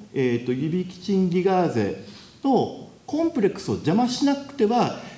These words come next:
メカニズムが成り立ちませんので、それを確認すると、やっぱりここで衝突が起きる。つまり、ストラテフィンとスキップワンが相互作用すると、このコンプレックスの邪魔をするということが根拠としてわかります。実はここ大事なことで、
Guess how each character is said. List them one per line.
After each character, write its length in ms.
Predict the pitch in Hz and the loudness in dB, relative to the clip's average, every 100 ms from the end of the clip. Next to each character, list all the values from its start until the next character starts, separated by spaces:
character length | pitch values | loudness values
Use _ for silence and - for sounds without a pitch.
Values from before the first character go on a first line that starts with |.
| - | -4
メ 80 | 180 | 0
カ 100 | 202 | 2
ニ 100 | 196 | 2
ズ 120 | 170 | 2
ム 100 | 135 | 2
が 80 | 110 | 2
成 120 | 123 | 2
り 60 | |
立 160 | 135 139 - - | 0 -4 -8 -6
ち 80 | 165 | -4
ま 80 | |
せ 100 | 151 | 0
ん 40 | 117 | 0
の 60 | |
で、 60 | - | 0
そ 80 | 196 | 0
れ 60 | |
を 40 | 190 | 0
確 200 | 180 190 | 0 2
認 100 | 196 | 2
す 120 | 226 | 2
る 80 | 214 | 2
と、 300 | 254 135 - - | 2 2 -2 -4
や 80 | 180 | -2
っ 40 | |
ぱ 80 | 208 | 0
り 60 | 135 | 0
こ 200 | - 156 | -2 -2
こ 140 | 185 | 2
で 180 | 220 208 | 4 2
衝 220 | - 170 | 2 0
突 200 | 156 143 | 2 -2
が 80 | 131 | -2
起 60 | 123 | 0
き 80 | 90 | -2
る。 100 | - - - | -4 -16 -12
つ 80 | - | 0
ま 100 | 254 | 2
り、 140 | 220 156 | 4 2
ス 120 | - | 0
ト 80 | 220 | -2
ラ 100 | 226 | 0
テ 100 | 220 | 0
フ 120 | 233 | 2
ィ 40 | |
ン 40 | 226 | 0
と 80 | |
ス 120 | 226 - | -2 -8
キ 100 | 233 | -12
ッ 100 | - | -2
プ 80 | |
ワ 80 | 226 | 0
ン 100 | 208 | 2
が 280 | 214 170 - - | 0 0 -4 -10
相 180 | - 202 | 0 2
互 80 | 208 | 2
作 100 | 226 | 0
用 80 | 202 | 0
す 100 | 202 | 0
る 120 | 202 | 0
と、 200 | 254 202 | 0 0
こ 140 | 208 | 0
の 60 | 196 | 0
コ 120 | 214 | 0
ン 60 | 208 | 0
プ 80 | |
レ 60 | 165 | -2
ッ 40 | |
ク 60 | - | -2
ス 40 | |
の 60 | 135 | -4
邪 160 | 110 139 | -2 0
魔 120 | 170 | -2
を 40 | |
す 120 | 170 185 | -2 -4
る 60 | |
と 100 | 185 | -2
い 20 | |
う 20 | 208 | -2
こ 80 | 214 | -2
と 100 | 254 | -2
が 160 | - - - - | -4 -4 -8 -2
根 120 | 160 | 0
拠 100 | 127 | 0
と 80 | 120 | -4
し 60 | |
て 80 | - | -6
わ 40 | 98 | -6
か 60 | |
り 60 | 107 | -6
ま 60 | |
す。 100 | - - - - | -8 -14 -8 -2
実 200 | 269 302 | 0 0
は 40 | |
こ 60 | 175 | 2
こ 100 | 135 | 2
大 160 | 139 | 2
事 80 | 226 | 2
な 80 | 220 | 2
こ 120 | 233 | 2
と 80 | 117 | 2
で、 280 | 117 107 | 2 2